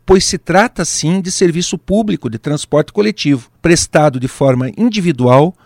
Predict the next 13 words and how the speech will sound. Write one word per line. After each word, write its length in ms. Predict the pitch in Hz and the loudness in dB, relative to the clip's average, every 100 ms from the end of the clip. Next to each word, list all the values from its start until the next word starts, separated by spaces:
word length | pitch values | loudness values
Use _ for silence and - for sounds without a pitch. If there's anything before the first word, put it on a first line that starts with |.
| _ - | _ 0
por 180 | 214 | 2
permissionário. 960 | 208 - 175 170 180 - 190 139 117 - - _ _ _ _ _ | 4 4 4 2 -2 0 0 2 0 -4 -12 _ _ _ _ _
Senão, 560 | - 277 170 131 92 - _ _ _ _ | -4 0 2 2 0 -8 _ _ _ _
táxis, 680 | - 160 - - 104 - - _ - | 2 2 2 -6 -10 -12 -14 _ -6
vans 300 | 104 180 156 | 2 2 2
escolares 840 | 156 - 139 131 127 104 - - - _ - | -2 -2 0 4 4 2 -6 -14 -18 _ -10
e 80 | |
toda 280 | 156 233 220 | 0 2 4
a 20 | |
sorte 520 | 180 - 185 196 190 131 | 2 2 4 4 4 -6
de 80 | |
transportes 680 | 110 131 127 - 147 143 - | -6 -6 -4 0 2 2 0
remunerados 840 | 107 123 117 113 120 143 104 - | -4 -2 0 2 2 2 0 -10